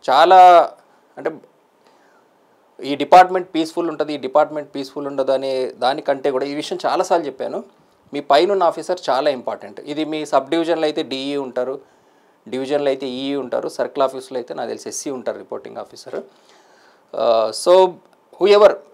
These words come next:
మీరు, మీకు రిపోర్టింగ్ ఆఫీసర్ ఎవరైతే ఉన్నారో, so వాళ్ళతో relation అనేది చాలా important. అంటే వాళ్ళు చెప్పిందల్లా చేయండి, అణిగిమణిగి ఉండండి అనేది ఏం అనను, కానీ అంత ఈజీగా గొడవలు అయితే పెట్టుకోవద్దండి. వాళ్ళు, వాళ్ళు ఏదైనా చేయగలరు మిమ్మల్ని.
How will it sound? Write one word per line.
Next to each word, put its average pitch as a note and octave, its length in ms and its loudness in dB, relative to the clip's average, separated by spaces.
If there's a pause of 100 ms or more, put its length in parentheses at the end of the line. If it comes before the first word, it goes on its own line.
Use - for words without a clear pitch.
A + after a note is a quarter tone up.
మీరు, A#2+ 320 -10
మీకు A#2 200 -10
రిపోర్టింగ్ C3+ 380 -2
ఆఫీసర్ B2 360 -4
ఎవరైతే A#2+ 380 -4
ఉన్నారో, A#2+ 400 -2 (420)
so C3+ 60 0
వాళ్ళతో D3+ 360 4
relation D3 420 -6
అనేది C3+ 320 -10
చాలా B2 200 -2
important. G#2+ 560 -10 (160)
అంటే B2 160 -6 (720)
వాళ్ళు A2+ 200 -8
చెప్పిందల్లా E3 440 2
చేయండి, D#3 420 0
అణిగిమణిగి D3 480 -2
ఉండండి C#3 600 -6 (340)
అనేది D#3 280 -8
ఏం D#3 160 -2
అనను, D3+ 260 -2
కానీ E3+ 380 -4 (1400)
అంత C3+ 140 -14
ఈజీగా D#3 280 0
గొడవలు C#3+ 320 4
అయితే C#3 140 -2
పెట్టుకోవద్దండి. B2 560 -6
వాళ్ళు, B2 280 -6 (720)
వాళ్ళు C#3 380 2
ఏదైనా F3+ 360 6
చేయగలరు A#2+ 420 -4
మిమ్మల్ని. G#2+ 400 -20